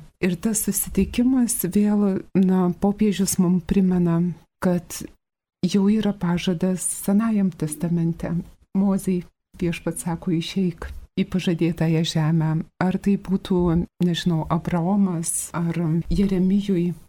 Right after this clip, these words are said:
yra pažadas, eik, klausyk, ką sakau. Tai panašiai ir mes esam kviečiami išeiti iš savęs, eiti ten, kur Viešpats mus kviečia.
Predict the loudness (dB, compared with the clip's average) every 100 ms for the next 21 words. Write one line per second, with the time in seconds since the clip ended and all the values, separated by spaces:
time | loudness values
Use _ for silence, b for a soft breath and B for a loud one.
0 | -8 -4 -2 -2 -2 -2 -2 -2 -2 -4
1 | -4 -4 -4 -8 -16 -6 -4 -4 -4 -6
2 | -4 -6 -6 -6 -4 -6 -8 -18 -6 -2
3 | -2 -2 -6 -4 0 0 -2 -4 -4 -4
4 | -4 -2 0 0 -2 -4 -6 -4 -4 -4
5 | -2 -2 -2 -2 0 0 -2 -2 -4 0
6 | 0 0 -2 -2 -4 -6 -4 -2 -2 -4
7 | -8 -4 -2 0 -2 -2 0 0 0 -2
8 | -2 -2 -2 -6 -6 -4 -4 -4 -4 -2
9 | -2 -4 -12